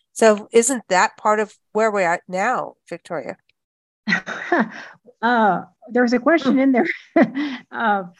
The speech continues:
Speaker 2: the coming together, um, is re-, is really good.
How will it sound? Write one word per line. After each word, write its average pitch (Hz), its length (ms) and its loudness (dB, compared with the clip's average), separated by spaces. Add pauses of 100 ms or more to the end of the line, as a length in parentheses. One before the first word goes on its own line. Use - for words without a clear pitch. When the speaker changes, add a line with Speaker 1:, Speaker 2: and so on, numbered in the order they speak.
(1120)
Speaker 2:
the 269 340 -4
coming 370 360 2
together, 226 600 -4 (160)
um, 214 480 -2
is 233 240 -6
re-, 247 240 2
is 208 160 -4
really 233 340 2
good. 190 320 -10